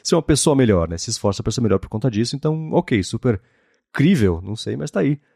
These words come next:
Episódio bom Never Have Paris, que é uma homenagem ao We'll Always Have Paris, né, do, do Casablanca, lá do, é uma frase dita no, no finalzinho lá, que os personagens, quem que é? O Humphrey Bogart e a,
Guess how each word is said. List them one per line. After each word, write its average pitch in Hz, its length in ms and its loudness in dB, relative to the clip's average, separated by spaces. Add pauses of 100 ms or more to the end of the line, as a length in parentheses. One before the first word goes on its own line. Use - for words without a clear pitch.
(180)
Episódio 101 380 0
bom 107 100 4
Never 107 300 2
Have 104 140 -2
Paris, 123 260 4
que - 100 -8
é 92 40 0
uma 85 180 -2
homenagem 90 580 2 (120)
ao 92 500 2 (160)
We'll 104 260 2
Always 104 360 2
Have 98 160 0
Paris, 104 400 2
né, 85 120 -4
do, 80 160 -8
do 85 120 -14
Casablanca, 95 560 0
lá 87 80 -6
do, - 420 -16 (380)
é - 60 -4
uma 87 180 -2
frase 87 340 -2
dita 87 200 -4
no, 87 120 -2
no 87 80 -12
finalzinho 90 420 -2
lá, 90 160 -2
que - 80 -14
os - 80 -18
personagens, 90 640 -8 (360)
quem 120 120 -8
que - 100 -18
é? - 40 0
O 101 40 2
Humphrey 143 320 0
Bogart 185 500 2
e 139 160 -4
a, 226 220 -4